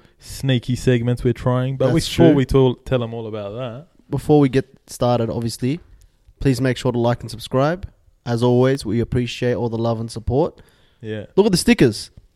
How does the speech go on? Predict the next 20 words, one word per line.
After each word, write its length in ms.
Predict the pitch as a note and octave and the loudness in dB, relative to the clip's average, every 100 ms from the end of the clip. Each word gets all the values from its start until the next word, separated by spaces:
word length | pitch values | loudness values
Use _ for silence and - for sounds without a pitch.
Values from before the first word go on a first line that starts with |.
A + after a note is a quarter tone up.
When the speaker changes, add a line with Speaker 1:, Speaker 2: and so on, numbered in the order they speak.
| _ _ - | _ _ 4
Speaker 2:
Look 160 | A3 | 8
at 40 | G#3+ F#3+ - | 8 8 4
that. 120 | _ | _
Speaker 1:
We're 240 | C#3+ D#3+ D#3+ | 2 6 10
out 220 | D#3+ B2 | 10 10
here. 180 | A#2 F#2 _ - | 6 2 _ 0
Speaker 2:
Mate. 240 | E3+ D#3+ A#2 - - - | 4 4 4 -4 -20 -14
Speaker 1:
We're 140 | A#2 | -10
getting 220 | A#2+ C3 B2 | -6 -2 -2
that 200 | G#2+ A2+ | 0 6
balls 240 | B2+ A2+ | 6 8
deep 220 | B2+ C3+ | 6 4
money 280 | A2+ G#2+ G2+ | 2 -8 -8
now. 140 | A#2 C#3+ | -4 -4
Speaker 2:
We, 100 | - | 0
yeah. 200 | D3+ A#2 - - - | 0 0 -4 -20 -8
<laughs> 0 | D3 A2+ - | -4 -2 -2
I 200 | D3+ E3 F#3 | -6 6 10
wish. 220 | G3+ G#3+ | 12 12
Speaker 1:
Literally. 260 | B2+ A2+ | 10 6